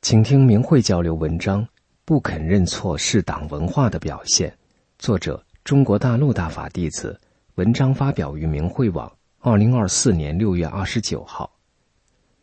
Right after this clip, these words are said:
作为修炼人，我们嘴上经常说要与人为善，凡事不与常人争，但在现实生活中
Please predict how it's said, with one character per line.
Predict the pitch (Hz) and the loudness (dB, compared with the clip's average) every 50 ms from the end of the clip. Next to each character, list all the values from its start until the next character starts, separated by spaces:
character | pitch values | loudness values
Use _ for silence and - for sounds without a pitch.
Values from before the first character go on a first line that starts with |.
| _ _ _ _ _ _ _ _ | _ _ _ _ _ _ _ _
作 | - - 156 139 | 0 2 4 6
为 | 117 110 113 | 6 6 4
修 | 113 - - 131 131 | 4 4 4 4 4
炼 | 143 151 131 98 | 6 6 4 4
人， | 82 80 76 73 78 85 - _ _ _ _ | 2 -2 -4 -6 -10 -12 -14 _ _ _ _
我 | - 95 | 2 4
们 | 98 127 151 | 6 6 6
嘴 | 156 - 98 73 71 | 4 4 0 -2 -2
上 | - - 101 92 90 | -2 -2 -2 0 0
经 | - - 139 139 | 2 2 2 2
常 | 127 - - 85 90 | 2 0 -2 -4 -6
说 | - - 107 101 107 | -4 -2 -2 0 0
要 | 117 127 107 87 | 2 2 2 2
与 | 80 78 71 73 | 0 -2 -6 -10
人 | 71 73 80 82 92 | -8 -6 -4 -4 -4
为 | 78 69 78 82 | -4 -4 -6 -6
善， | 85 - - 104 98 - - _ _ _ _ | -6 -6 -6 -6 -6 -8 -12 _ _ _ _
凡 | - - - 87 87 104 | -8 -6 -4 -2 0 0
事 | - - - 135 | 0 2 2 0
不 | 110 - - 120 | 2 2 2 2
与 | 87 67 - | 0 0 -4
常 | - - - 80 87 | -10 -10 -6 -4 -2
人 | 90 80 78 85 | -2 -2 -2 -4
争， | 87 - 107 107 117 - - _ _ _ _ _ _ _ _ _ _ _ _ | -2 -2 0 0 -2 -2 -6 _ _ _ _ _ _ _ _ _ _ _ _
但 | - 151 135 | 2 2 4
在 | 131 - 123 117 | 4 4 2 2
现 | - - - 135 101 | 2 4 4 4 4
实 | - - 87 80 | 2 0 -4 -4
生 | - - 98 92 | -4 -2 -2 -2
活 | 90 87 78 78 78 | -2 -4 -4 -6 -4
中 | - 92 92 101 | -2 -2 -2 -2